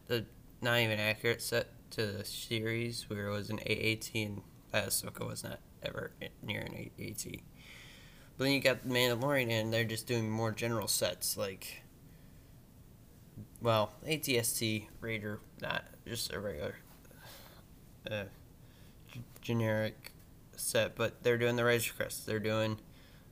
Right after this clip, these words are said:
Mandalorian Battle Pack, they're doing Brickheads, and Rumors of the Child set. I don't know, but, um, that'd be really awesome. Let's just say if the Child set does come out,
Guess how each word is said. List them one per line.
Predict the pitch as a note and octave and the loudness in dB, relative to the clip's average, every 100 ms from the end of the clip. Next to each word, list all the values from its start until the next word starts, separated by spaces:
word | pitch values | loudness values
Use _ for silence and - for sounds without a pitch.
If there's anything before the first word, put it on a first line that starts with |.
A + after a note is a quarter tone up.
| - A2+ | -8 -2
Mandalorian | A2 G#2+ A2 A2 | 2 4 4 6
Battle | A2 G#2+ | 6 4
Pack, | G#2+ G#2 G#2+ - - - - - - - | 2 -2 -2 -8 -20 -20 -20 -20 -20 -8
they're | - A2 | -2 2
doing | A2 A2 | 2 4
Brickheads, | A2 G#2+ G#2+ G2 G2 - - - - - - - - - | 2 4 0 0 -4 -6 -6 -12 -20 -20 -20 -20 -16 -4
and | G#2+ G#2+ G2+ - | -2 -2 -4 -10
Rumors | - G#2 G#2+ A#2+ A#2+ A2+ A2 | -10 -6 0 2 4 4 4
of | G#2+ | 0
the | G#2 - - - | -2 -8 -16 -6
Child | - A2 G2+ G2+ G#2 | 4 6 6 2 -4
set. | - A2 G#2 - - | -2 -2 -4 -8 -4
I | G#2+ | 0
don't | G#2+ | 0
know, | G#2 - - | -2 -6 -8
but, | D#2+ - - - - - - - - - - - - - - | -8 -8 -14 -20 -20 -20 -20 -20 -20 -20 -20 -20 -20 -16 0
um, | A2 G2 D#2 - - - - - - - - - - | 2 2 -2 -10 -14 -20 -20 -20 -20 -20 -14 -10 0
that'd | D#3 E3 | 2 2
be | E3 | -2
really | D3 D3 C#3 | -2 0 2
awesome. | C#3 - - - - - - - - - - - - - - | 2 -2 -8 -12 -16 -20 -20 -20 -20 -20 -20 -20 -20 -14 0
Let's | C#3+ | 2
just | D#3 - | 2 2
say | D#3+ | 2
if | B2+ - | 0 -2
the | |
Child | A#2+ - F#3 G#3+ G3+ | -2 0 0 0 0
set | G3 D#3 - - | 0 -2 -2 -6
does | - B2+ - - | 2 2 4 0
come | D#3+ | 0
out, | D#3 D#3+ | -2 -4